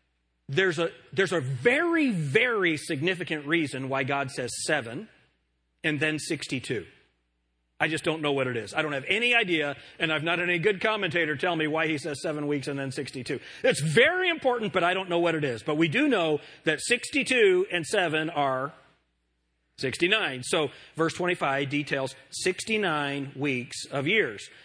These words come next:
Now, verse twenty-six is interesting. This deals with the interval between the sixty-ninth and the seventieth weeks of years. Now,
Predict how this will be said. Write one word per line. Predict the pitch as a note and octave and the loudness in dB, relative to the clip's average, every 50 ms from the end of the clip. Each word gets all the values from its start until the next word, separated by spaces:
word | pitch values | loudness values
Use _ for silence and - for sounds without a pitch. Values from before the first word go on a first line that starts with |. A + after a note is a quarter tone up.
| - - _ _ - | -20 -20 _ _ -4
Now, | - F3+ F3+ | -2 -2 -2
verse | G3+ D#4 - | -2 -4 -6
twenty-six | - - B3+ G#3 F#3 - - C#4 B3 - - | -2 0 0 0 0 0 0 -2 -2 -2 -2
is | E3+ C#3+ E3+ | -2 0 0
interesting. | G#3+ A#3 - F3 D#3 C#3 B2+ A#2+ A2+ - - B2 A#2 A#2 B2+ - - _ _ _ _ _ _ _ - | 0 0 0 -2 0 0 -2 -2 -4 -6 -8 -6 -6 -8 -10 -14 -18 _ _ _ _ _ _ _ -6
This | C#3+ C#3+ A3 D#4 F4+ D#4+ A3+ G3 G3 F#3+ - - - - - - - _ _ _ _ _ - | 2 2 4 4 4 2 2 0 -2 -4 -6 -8 -8 -10 -10 -12 -16 _ _ _ _ _ -2
deals | C#3 F3+ F#3+ F#3 F#3 E3+ C#3+ E3+ | 2 4 4 4 4 0 -2 0
with | D#3+ F#3 F3+ E3+ D3 - - | 2 4 4 2 2 -2 -6
the | E3 C3+ E3+ E3+ E3 - - | 0 0 0 0 0 -6 -4
interval | A3 B3+ E4 F4 - A3 F#3+ E3 C#3 B2+ C3 A#2 A2 G#2+ A2+ D3+ F#3+ - - _ _ _ _ _ _ _ - - | -2 0 0 0 2 2 2 2 2 2 0 0 0 0 -2 -4 -4 -6 -14 _ _ _ _ _ _ _ 2 2
between | F#3 F3 - G3+ A3+ A#3+ A#3+ | 2 2 2 0 0 2 2
the | A3+ G3+ | 0 0
sixty-ninth | - - F3+ D#3 - - G3+ G3 F3 C#3+ C3 C3+ D3 C#3 - | 0 0 -4 -4 -2 -2 -2 0 0 0 0 -2 -4 -4 -4
and | F3+ G3 G3 | -2 0 0
the | G3+ | -2
seventieth | - - - - - C3+ A#2+ A2+ A#2+ B2+ C3 C3 C3+ D3+ D#3 D3+ D3+ - | -2 -4 -8 -6 -4 -4 -4 -4 -4 -6 -6 -4 -4 -4 -4 -4 -6 -8
weeks | B2 A2+ A#2 A#2 A2+ A#2+ - - - - - - - - - _ _ - | -10 -6 -6 -6 -6 -6 -10 -14 -12 -12 -12 -12 -14 -18 -20 _ _ -8
of | F3 F3+ F3+ | -6 -6 -4
years. | A#3 C#4+ E4 D4+ - - - - - - - - - - _ _ _ _ _ - G3+ | -2 -2 0 0 -2 -4 -6 -14 -16 -16 -18 -20 -20 -20 _ _ _ _ _ -2 -2
Now, | G3 G3 | -2 -2